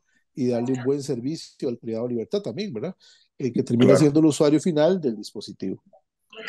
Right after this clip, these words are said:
Speaker 2: Cuando Monitoreo Electrónico le indicaba a ustedes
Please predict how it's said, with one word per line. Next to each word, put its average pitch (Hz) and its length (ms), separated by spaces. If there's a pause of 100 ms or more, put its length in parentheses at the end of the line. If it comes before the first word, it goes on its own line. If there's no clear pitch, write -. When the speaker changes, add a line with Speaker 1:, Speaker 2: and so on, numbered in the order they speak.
(200)
Speaker 2:
Cuando 127 880 (440)
Monitoreo 139 420
Electrónico 175 420
le 170 100
indicaba 131 320
a 160 40
ustedes 165 640